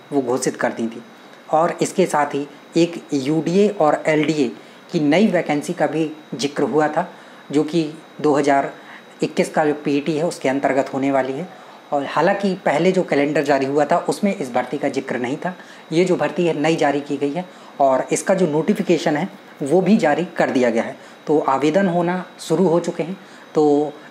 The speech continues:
इसमें जो simple सा चीज़ है, इक्कीस से चालीस की जो age limit है वो मांगी गई है और सिंपल सा आपके पास ग्रेजुएशन होना चाहिए, बस इतनी सी जो qualification है वो मांगी गई है। और अगर आपने पीईटी का दो हज़ार इक्कीस का exam दिया था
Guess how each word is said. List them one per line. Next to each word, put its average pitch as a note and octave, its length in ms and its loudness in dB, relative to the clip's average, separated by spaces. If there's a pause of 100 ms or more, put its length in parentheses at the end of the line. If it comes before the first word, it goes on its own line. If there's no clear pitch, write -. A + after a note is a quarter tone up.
(120)
इसमें A3+ 280 4
जो G3+ 220 4
simple E3+ 380 0
सा F#3 100 0
चीज़ E3+ 300 -2
है, G3 140 -2 (200)
इक्कीस F3+ 320 -2
से F#3 80 0
चालीस D#3 360 0
की - 120 -8
जो D3 240 -6
age D3+ 200 2
limit D#3+ 300 -2
है E3 100 2
वो C3 160 0
मांगी D3+ 280 0
गई D3+ 120 -2
है E3 180 -8 (340)
और E3 80 2
सिंपल G3+ 380 2
सा A3 120 2
आपके D#3 340 0
पास C#3+ 220 0 (100)
ग्रेजुएशन D3+ 560 2
होना D3+ 180 -2
चाहिए, D3+ 340 0 (300)
बस D3+ 280 -2 (320)
इतनी A3 280 6
सी A3+ 140 2
जो E3 180 2 (220)
qualification D#3 600 0
है E3+ 80 0
वो C#3+ 120 2
मांगी C3+ 280 0
गई D#3+ 120 0
है। E3+ 140 -8 (420)
और B2+ 240 4
अगर D3+ 260 0
आपने C#3+ 420 -2
पीईटी C#3+ 360 -2
का D3+ 280 -4
दो C3+ 160 2
हज़ार C#3 220 2
इक्कीस D#3 260 -4
का C#3+ 120 0
exam B2+ 280 0
दिया C#3+ 180 2
था F3 220 -2